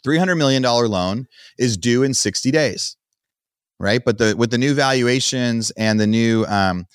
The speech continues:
you know, rates, essentially the only way they could refinance is if they put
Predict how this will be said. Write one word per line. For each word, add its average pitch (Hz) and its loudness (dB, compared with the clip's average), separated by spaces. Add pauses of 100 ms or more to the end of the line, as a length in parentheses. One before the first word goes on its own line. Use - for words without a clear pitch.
(200)
you 120 -2
know, 113 2
rates, 147 -2 (200)
essentially 190 -2
the 131 0
only 180 0
way 165 2
they 147 0
could 135 -2
refinance 123 0
is 127 -2
if 147 -2
they 175 2
put 156 -2